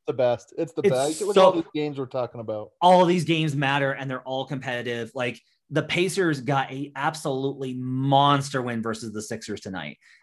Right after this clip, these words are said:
Speaker 2: An absolute monster win. Locked a play-in spot for them. They not, they're not gonna miss the postseason after everything that's gone on with their coach.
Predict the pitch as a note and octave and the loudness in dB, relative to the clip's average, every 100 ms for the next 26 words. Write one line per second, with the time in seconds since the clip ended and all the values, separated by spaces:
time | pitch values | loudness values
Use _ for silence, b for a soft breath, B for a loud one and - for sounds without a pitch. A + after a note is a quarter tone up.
0 | b D#3 D3+ D3+ - D#3 E3+ - E3+ D3 | b 0 2 0 -2 0 0 -2 0 2
1 | D3 C#3+ B2+ B2+ B2+ C3 C#3 C3+ C3 A#2+ | 4 2 -4 -8 -6 -2 0 2 2 -2
2 | A2+ - A2+ G#2 G#2+ C#2 E2+ A2+ b b | -6 -8 -8 -6 -8 -10 -14 -16 b b
3 | C3+ D3 D#3 E3+ F#3+ - E3 C#3 A2+ A2 | 0 4 6 4 0 2 2 2 0 -2
4 | A#2+ G#2 - A2+ G#2 G2+ A2 A2 B2 B2+ | -4 -4 -6 -12 -10 -6 -2 -2 0 2
5 | B2 B2+ A#2+ B2+ D3+ D3+ A#2+ A2+ A2+ - | 0 0 -2 -2 -2 -2 -4 -6 -10 -8
6 | G2+ G2 G2 G2 G#2+ A2 A#2 B2 D3 B2 | -8 -8 -10 -6 -4 -2 -2 0 0 -2
7 | A2 A2+ G2+ F#2+ F#2+ F#2 - F#2 G2+ A2+ | -2 -6 -6 -10 -10 -14 -10 -8 -6 -8
8 | - | -10